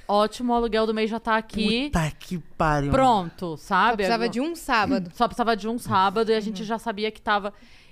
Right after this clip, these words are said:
Speaker 1: E, e eu sei da preocupação do Danilo em que todo mundo fizesse
Speaker 2: Uhum.
Speaker 1: uma
Speaker 3: Uhum.
Speaker 1: data, porque era uma coisa que ele,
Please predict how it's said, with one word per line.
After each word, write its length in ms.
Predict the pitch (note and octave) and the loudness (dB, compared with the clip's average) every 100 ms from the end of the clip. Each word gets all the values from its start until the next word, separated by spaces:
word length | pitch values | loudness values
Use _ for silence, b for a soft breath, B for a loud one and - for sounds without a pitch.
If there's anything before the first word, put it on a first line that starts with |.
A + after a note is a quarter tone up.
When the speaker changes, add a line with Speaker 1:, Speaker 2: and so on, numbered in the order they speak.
| - | -12
Speaker 1:
E, 680 | F3 F3+ F#3 F3+ F3+ E3+ - _ - G3 | -6 -4 -2 0 -2 -4 -10 _ -12 -12
e 140 | F3+ A3 | -2 0
eu 120 | A#3 | 0
sei 480 | - - C4 C4+ F4 | -4 -4 0 2 0
da 200 | A#3 B3 | 0 -2
preocupação 680 | B3 B3 - G#3+ - B3 C#4+ | 0 -4 -2 -4 -2 -6 -4
do 120 | D4 | -4
Danilo 600 | B3 G#3 G3 A3+ D4+ D4+ | -4 -2 -2 -2 -4 -6
em 100 | A3 | -6
que 100 | G#3 | -6
todo 360 | - C4 C4 B3 | -2 0 2 0
mundo 200 | A#3+ A3+ | -4 -6
fizesse 640 | A3 E3+ F3 F#3 - C4+ - | -8 -6 -6 -6 -12 -16 -10
Speaker 2:
Uhum. 140 | E3 | -6
Speaker 1:
uma 160 | G3 F#3+ | 0 0
Speaker 3:
Uhum. 60 | F3 | 2
Speaker 1:
data, 400 | D#3+ - C#4 - b b b b | -2 -2 -8 -10 b b b b
porque 280 | A3+ A3 B3 | -2 2 2
era 80 | B3 | 2
uma 120 | B3 | 0
coisa 300 | B3 A#3+ C4 | 0 -2 -2
que 180 | C4 C4 | -6 -4
ele, 360 | B3+ C4 - | -2 -4 -12